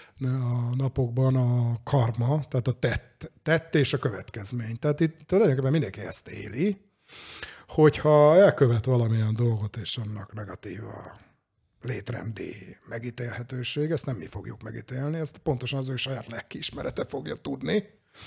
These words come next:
akkor annak bizony előbb vagy utóbb súlyos,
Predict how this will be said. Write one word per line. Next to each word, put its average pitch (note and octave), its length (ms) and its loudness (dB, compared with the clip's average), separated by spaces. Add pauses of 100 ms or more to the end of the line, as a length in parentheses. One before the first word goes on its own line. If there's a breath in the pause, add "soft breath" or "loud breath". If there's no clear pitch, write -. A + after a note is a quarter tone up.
(340 loud breath)
akkor G#3 360 2
annak E3+ 300 4
bizony D#3 380 4
előbb C3+ 400 6
vagy G#2+ 200 0
utóbb C#3 480 6 (140)
súlyos, B2 640 0